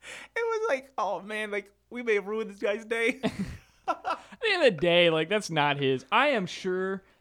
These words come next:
Speaker 2: that was not the only table that got broken
Speaker 1: Oh, no, no,
Speaker 2: during,
Speaker 1: no.
Speaker 2: during that exchange.
Speaker 1: And don't forget, I attempted to steal a chair as well.
Speaker 2: Oh, yeah. Tell that story now.
Speaker 1: Right. So that,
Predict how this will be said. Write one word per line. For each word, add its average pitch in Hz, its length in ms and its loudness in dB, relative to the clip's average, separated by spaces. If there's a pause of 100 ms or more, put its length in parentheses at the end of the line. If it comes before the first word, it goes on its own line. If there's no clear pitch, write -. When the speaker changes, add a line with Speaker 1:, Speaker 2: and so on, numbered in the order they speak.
(120)
Speaker 2:
that 165 200 4
was 156 160 -2
not 156 200 0
the 147 200 -4
only 151 340 0
table 131 380 2
that 120 140 0
got 110 220 0
broken 120 500 -2
Speaker 1:
Oh, 185 140 6
no, - 0 -
no, - 20 -2 (120)
Speaker 2:
during, 110 220 -4
Speaker 1:
no. - 220 -12
Speaker 2:
during 110 260 -6
that 101 140 -10
exchange. - 440 -18
Speaker 1:
And 196 260 -2 (100)
don't 175 180 -2
forget, 220 380 -2
I 127 80 -6
attempted 170 380 -10
to 139 60 -12
steal - 280 -10
a 180 40 -8
chair 160 240 -10
as 117 140 -12
well. - 260 -20 (240)
Speaker 2:
Oh, 170 180 8
yeah. 131 200 2
Tell 233 180 -4
that 202 160 -6
story 95 200 -12
now. 92 180 -18
Speaker 1:
Right. 170 260 0
So 165 440 0 (120)
that, 202 300 0